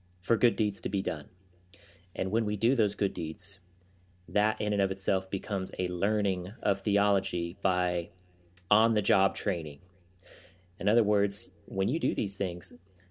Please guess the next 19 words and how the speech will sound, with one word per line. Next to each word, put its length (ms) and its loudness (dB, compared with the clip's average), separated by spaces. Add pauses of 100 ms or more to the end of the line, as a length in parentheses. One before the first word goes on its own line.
(460)
man, 220 0
they're 100 0
tangible, 720 -4 (140)
they're 120 4
visible, 440 0
they're 120 -2
recognizable. 1000 -4
It's 180 -6
not 200 -4
just 420 -6 (260)
an 120 0
intellectual 540 2
understanding, 600 -2
a 60 -4
philosophical 680 0
standpoint, 760 -4 (320)
a 40 -8
systematic 540 -2
theology. 680 0